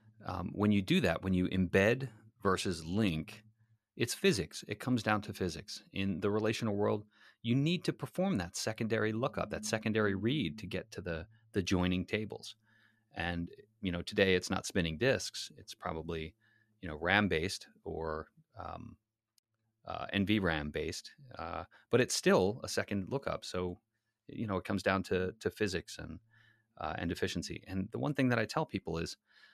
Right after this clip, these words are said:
you know, it, it, it's a choice. You can have a choice between embedding and, uh,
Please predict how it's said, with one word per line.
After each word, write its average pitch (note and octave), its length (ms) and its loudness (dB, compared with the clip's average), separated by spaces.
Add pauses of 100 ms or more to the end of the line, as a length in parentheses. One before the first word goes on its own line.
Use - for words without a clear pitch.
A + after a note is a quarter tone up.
(600)
you B2+ 80 0
know, A2+ 160 2 (220)
it, - 120 -12 (280)
it, - 140 -4 (180)
it's D3+ 160 2
a C3 40 6
choice. - 420 2 (280)
You C3+ 140 4
can C#3 140 6
have C3+ 300 4 (140)
a A#2+ 60 -2
choice D#3 400 0
between E2+ 480 -2
embedding F2 640 2 (520)
and, F#2 500 2 (840)
uh, F2+ 220 0